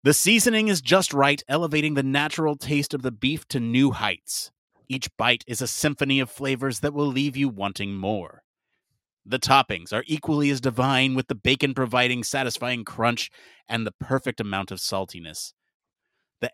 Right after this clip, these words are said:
egg is cooked to perfection but adds a rich and luxurious touch. The cheese is melted and gooey, adding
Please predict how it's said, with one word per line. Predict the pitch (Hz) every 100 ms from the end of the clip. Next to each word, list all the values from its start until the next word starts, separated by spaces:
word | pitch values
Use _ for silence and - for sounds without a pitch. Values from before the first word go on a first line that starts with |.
| 107
egg | 101 101
is | 95
cooked | - 113 - -
to | - 127 _
perfection | 143 139 - - 104 - 82 90
but | 107
adds | 113 120 120
a | 120
rich | 127 123 - -
and | 123 135
luxurious | 135 117 135 117 95 87
touch. | - 87 - - - _ _ _ _ _
The | -
cheese | 98 - 110 107
is | 104 101
melted | 104 107 104 110
and | 107 104
gooey, | 117 117 113 113
adding | 117 123 120 123